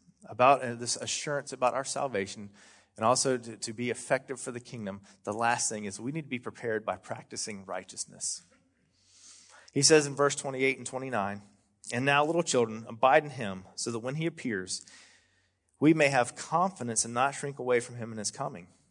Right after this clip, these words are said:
If you know that he is righteous, you may be sure that everyone who practices righteousness, righteousness may be born of him." Righteousness is simply, it's, it's moral, correct behavior. It's, it's in our way of thinking, our way of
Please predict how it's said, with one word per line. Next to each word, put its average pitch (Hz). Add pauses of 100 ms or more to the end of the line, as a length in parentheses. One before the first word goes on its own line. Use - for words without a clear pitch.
(140)
If 113
you 147
know 135
that 143
he 135
is 117
righteous, 104
you 110
may 113
be 107
sure 127
that 107
everyone 190 (280)
who 120
practices 160
righteousness, 117 (260)
righteousness 107
may 107
be 113
born 101
of 95
him." 92 (1700)
Righteousness 180
is 139
simply, 151 (300)
it's, 135
it's 139
moral, 160
correct 135
behavior. 101
It's, 110
it's 120
in 120
our 110
way 117
of 95
thinking, 147
our 104
way 110
of 101